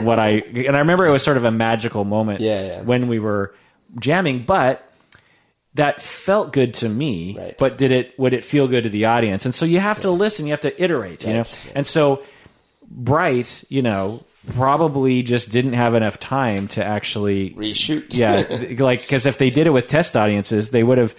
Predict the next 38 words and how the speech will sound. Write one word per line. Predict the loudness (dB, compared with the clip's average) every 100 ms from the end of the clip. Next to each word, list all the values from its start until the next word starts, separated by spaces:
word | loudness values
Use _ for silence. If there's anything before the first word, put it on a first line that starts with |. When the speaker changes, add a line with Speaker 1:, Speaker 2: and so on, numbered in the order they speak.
| -18 -2
Speaker 1:
a | 2
lot | 2
of | 2
people | 2 2
would | 2
be | 4 2
like, | 2 0 -6 _ _ _
"Well, | 0
that | 2 0
scene | 0 4 4
was | 4
a | 2
little | 2 2 2 2
over | 0 0
the | -4
top," | -4 -4 -4 -6
Speaker 2:
Yeah. | -12 -14 -20 _ _
Speaker 1:
or, | 0
"That | 2 2 2
was | 0
a | 0
little | 2 2 0 -4 -12
goofy." | -6 -6 -4 -4 -4 -8 -18 -14
Speaker 2:
So | -2
this | 0 0
happens | 0 -2 -2
with, | -2 -2 -2
uh, | -2 -2 -4
coding | 0 2 2 0 -4
a | -8
lot, | -8 -8
like | -8
writing | -6 -6 -8
code. | -8 -8 -8 -14 -20 -20 _
Um, | -10 -10 -12 -18 _ _ _
you | -8 -4
sort | 0 2 2
of | 0 -2